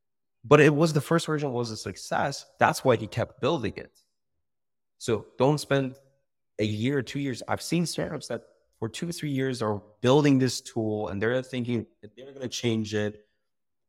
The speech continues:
And they think if I build the best product, everyone will love it. No. It's fifty-fifty. You build a good product, you have to put it in front of people, get the feedback,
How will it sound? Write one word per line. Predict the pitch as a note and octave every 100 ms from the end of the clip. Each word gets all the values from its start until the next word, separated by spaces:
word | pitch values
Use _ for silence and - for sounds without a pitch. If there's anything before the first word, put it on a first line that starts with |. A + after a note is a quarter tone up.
| -
And | A2+
they | A#2+
think | A#2+ A#2+ C3 -
if | A2+ A2
I | G2
build | G2 A2 A#2
the | G#2+ - _
best | B2 C3 - -
product, | - G2+ A2+ C#3+ D3+ D3+ - - _ _ _ _ _ _ _ _ _ -
everyone | E3 F3 G2+ F#2+
will | F#2+
love | G2+ C3+
it. | F2 - _ _ _ _
No. | C3 B2+ - C3+ _ _ _ _ _ _ _ _ _ _ _ _
It's | G2+ -
fifty-fifty. | - C#3 A#2+ A2 B2+ - - - _ _
You | F#2+
build | - B2+ D3 D3
a | A#2+
good | A2+ -
product, | - G#2+ G2
you | F#2 - _
have | - - -
to | -
put | -
it | G2
in | F#2
front | G2 F#2+
of | -
people, | G#2 F#2+ G2 F#2 -
get | A#2+
the | C#3
feedback, | - A2 G2 - F#2